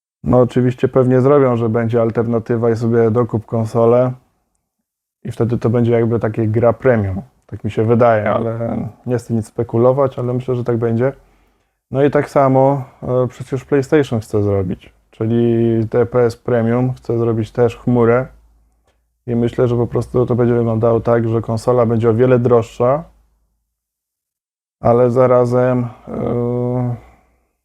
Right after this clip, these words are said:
trzeba będzie, załóżmy, kupić telewizor Sony, bo wątpię, żeby Sony udostępniło w jakimś tam telewizorze, gdzie, kurczę, będzie działał Xbox i PlayStation. No nie chce mi się w to wierzyć,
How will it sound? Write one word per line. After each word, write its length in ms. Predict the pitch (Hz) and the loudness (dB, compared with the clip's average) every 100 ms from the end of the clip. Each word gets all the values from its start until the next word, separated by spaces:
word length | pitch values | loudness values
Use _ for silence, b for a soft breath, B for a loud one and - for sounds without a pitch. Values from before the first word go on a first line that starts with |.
| _ _ _ _ | _ _ _ _
trzeba 160 | 123 120 | 0 2
będzie, 280 | 120 123 | 2 2
załóżmy, 320 | 120 120 - 123 | 0 -2 -2 -4
kupić 300 | 123 120 - | -4 -6 -4
telewizor 460 | 123 123 117 123 | -2 -2 -2 -4
Sony, 340 | - 139 113 104 | -2 0 0 0
bo 120 | 107 | 0
wątpię, 340 | 120 117 120 | -2 -2 -2
żeby 280 | 110 110 110 b b b b b _ | -2 0 -2 b b b b b _
Sony 340 | - 120 120 | -2 0 2
udostępniło 680 | 117 113 - 113 127 123 117 | 0 -2 -2 -4 0 2 2
w 40 | |
jakimś 300 | 120 120 113 | 0 -2 -4
tam 160 | 120 110 | -4 -2
telewizorze, 720 | 120 117 113 110 120 123 127 | 0 0 0 0 0 2 0
gdzie, 200 | 117 113 | 0 -2
kurczę, 320 | 123 113 120 | -2 -4 -4
będzie 260 | 117 117 113 | -2 0 0
działał 320 | 117 117 117 - | 2 2 0 -2
Xbox 500 | 120 117 123 117 - | -4 -2 -2 -4 -4
i 400 | 123 123 120 120 120 | -2 0 0 0 0
PlayStation. 600 | 123 123 131 120 104 104 | -2 0 0 0 -2 -4
No 80 | 113 | -2
nie 100 | 110 | -4
chce 160 | - | -4
mi 80 | 110 | -6
się 80 | 110 | -6
w 40 | |
to 120 | 113 | -4
wierzyć, 380 | 110 117 127 131 | 0 2 2 -2